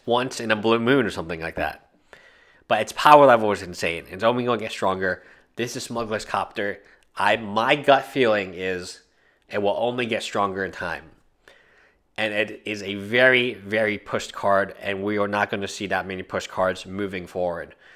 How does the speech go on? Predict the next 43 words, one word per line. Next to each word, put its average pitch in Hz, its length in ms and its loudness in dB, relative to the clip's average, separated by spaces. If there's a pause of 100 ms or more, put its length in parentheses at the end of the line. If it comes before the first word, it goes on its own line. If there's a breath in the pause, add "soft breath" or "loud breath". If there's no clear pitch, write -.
(160 soft breath)
We 113 80 -6
might 131 200 2
see 113 160 -6
good 196 260 4
cards, 175 380 10
we 120 60 -6
might 104 140 -2
see 98 300 -10 (840 soft breath)
okay 147 300 6
cards, 139 280 4
but 127 80 -2
we're 127 60 -2
not 147 180 6
gonna 139 120 0
see 123 160 -6
cards 120 340 4
that 110 160 -2
will 107 140 -4
get 98 240 -4
banned 104 340 -2
again, 98 640 -4 (540 soft breath)
'cause 98 200 -4
it's 101 140 -12
kind 113 200 0
of 110 60 2
like 95 220 -2
pie 104 340 4
on 107 120 2
Wizard 98 260 -2
of 95 80 -6
Coast's 95 300 -6
face. 104 420 -6 (300 soft breath)
They're 110 100 -10
not 151 160 6
gonna 156 160 2
get, 135 320 -2 (1500 soft breath)
they 170 220 8
are 170 160 8
going 156 180 4
to 139 160 -2
intentionally 156 640 -2
make 131 240 0
cards 123 380 2